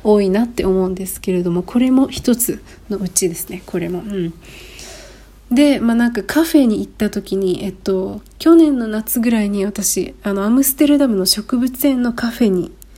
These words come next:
行ってて、で、そこでお茶してたんですけど、で、そこの店員さんが、なんか、「うわ、めっちゃアメリカ人みたいな英語話すな」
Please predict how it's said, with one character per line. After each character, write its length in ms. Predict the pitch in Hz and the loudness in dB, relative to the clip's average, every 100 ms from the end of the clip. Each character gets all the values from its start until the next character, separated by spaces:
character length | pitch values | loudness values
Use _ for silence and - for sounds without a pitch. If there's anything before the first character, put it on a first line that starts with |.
| - - - - - | -20 -20 -20 -12 -6
行 140 | 214 | -4
っ 20 | |
て 180 | - 220 | 0 0
て、 200 | 214 170 | 2 0
で、 120 | 180 | 0
そ 180 | 208 240 | -2 0
こ 100 | 262 | 2
で 60 | 247 | 4
お 140 | 214 | 2
茶 140 | 226 | 0
し 120 | 233 - | -2 -2
て 160 | 240 | -4
た 160 | 233 202 | 0 0
ん 60 | |
で 100 | 185 | -2
す 140 | 185 - | -4 -8
け 120 | 190 | -6
ど、 160 | 190 180 | -4 -4
で、 140 | 220 | -4
そ 200 | - 277 | -2 -4
こ 200 | - 294 | 0 -2
の 440 | 269 - 302 320 220 | 0 2 6 6 4
店 380 | 240 262 254 | -2 -2 -2
員 160 | 254 247 | -4 -4
さ 240 | 247 247 | -2 -4
ん 80 | 302 - - - - - | -4 -12 -20 -20 -20 0
が、 260 | 269 277 | 2 2
な 140 | 208 208 | -2 -4
ん 20 | |
か、 100 | - | -2
「う 40 | 240 | 0
わ、 100 | 233 | 0
め 100 | 220 | -2
っ 40 | |
ち 140 | 226 - | -4 -4
ゃ 60 | |
ア 40 | 226 | 0
メ 120 | 262 | 2
リ 120 | 277 | 0
カ 140 | - | -2
人 200 | 277 262 | -4 -2
み 80 | 214 | -4
た 120 | 190 | -2
い 40 | 170 | -2
な 60 | |
英 160 | 180 196 | 0 0
語 100 | 185 | -2
話 320 | 180 196 214 | -2 -4 -4
す 80 | - | -4
な」 340 | 185 185 190 | -6 -4 -8